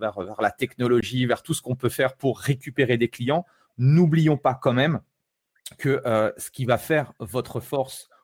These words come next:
aujourd'hui et surtout demain, parce que l'idée, c'est de fidéliser vos clients, ça reste le service, ça reste justement l'expérience que vous allez apporter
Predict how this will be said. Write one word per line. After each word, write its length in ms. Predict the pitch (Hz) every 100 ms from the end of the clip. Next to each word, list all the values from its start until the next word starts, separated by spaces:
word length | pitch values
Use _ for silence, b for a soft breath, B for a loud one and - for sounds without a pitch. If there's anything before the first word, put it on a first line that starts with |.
| _
aujourd'hui 600 | 160 135 170 139 151 170
et 100 | 120
surtout 360 | 113 147 - 143
demain, 320 | 123 123 139
parce 220 | 131 107
que 100 | -
l'idée, 460 | 110 107 107 113 131
c'est 140 | - 104
de 120 | 101
fidéliser 500 | - 123 117 110 117
vos 120 | 110
clients, 380 | 110 113 135 160 B B B B
ça 200 | - 120
reste 340 | 147 147 - -
le 220 | 113 123
service, 480 | - 117 120 - -
ça 240 | - 127
reste 420 | 117 143 - - 143 b b
justement 440 | 117 - 120 131 147
l'expérience 840 | 117 135 - - 139 127 135 151
que 80 | -
vous 240 | 113 117
allez 200 | 117 127 127
apporter 640 | 123 - 117 - 135 156